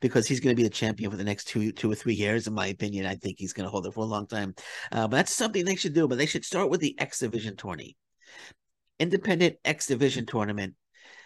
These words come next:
and bring in guys just from the indie scene. Uh, it would be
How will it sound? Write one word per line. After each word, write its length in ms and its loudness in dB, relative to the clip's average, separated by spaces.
and 220 -4
bring 200 2
in 280 -2
guys 320 2
just 280 -2
from 140 -4
the 200 0
indie 180 -8
scene. 280 -8
Uh, 220 -4
it 140 4
would 180 2
be 240 -4